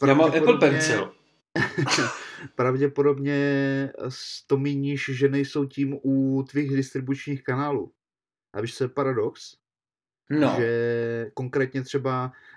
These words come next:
Speaker 2: ale znáš mě, já málo kdy kupuju co za plnou cenu. Takže já si radši projdu jako shopy, co je ve výprodeji, projdu si klidně bazary, nemám problém s tím koupit co u Aga
Speaker 1: Ale to jo.
Speaker 2: použitýho.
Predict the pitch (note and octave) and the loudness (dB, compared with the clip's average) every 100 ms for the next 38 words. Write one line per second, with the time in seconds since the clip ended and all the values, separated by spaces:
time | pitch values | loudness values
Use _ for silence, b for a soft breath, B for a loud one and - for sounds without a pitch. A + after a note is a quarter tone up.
0 | - B2 C#3 C3 C3 C#3+ C#3 B2 G#2+ G#2+ | -4 0 2 2 0 -2 -2 -6 -6 -6
1 | A#2 C3 C3 C3 C3 C3 C3+ C3 C3 C3+ | -4 -2 -2 -2 -6 -4 -4 0 -2 -2
2 | C#3 C#3 C3 C#3+ B2 F#2+ - - F3 F3+ | -2 -4 -4 -6 -6 -12 -10 -6 -6 -4
3 | E3+ - - E3 E3+ E3+ E3 E3 F3+ D3+ | -6 -6 -8 -2 0 2 2 0 -2 -4
4 | - D3+ D#3+ E3 E3 D#3 D3+ B2+ C3 C3 | -2 -2 0 -2 0 2 2 0 -2 -2
5 | C#3+ C#3+ D3 C#3+ C#3+ C#3 D3 - C#3 C#3+ | 0 4 2 2 2 2 0 -6 -2 -2
6 | D#3 C#3 C3 C#3+ C#3+ B2+ C#3 C3+ B2+ C#3 | -2 -2 2 2 2 0 -4 -4 0 0
7 | C3+ C#3+ B2+ C3 C#3 C3+ C3+ B2+ C#3+ F#3+ | 0 -6 -2 0 -2 0 2 2 2 2
8 | A3 B3+ C4 G#2+ A2 | 4 2 2 0 -2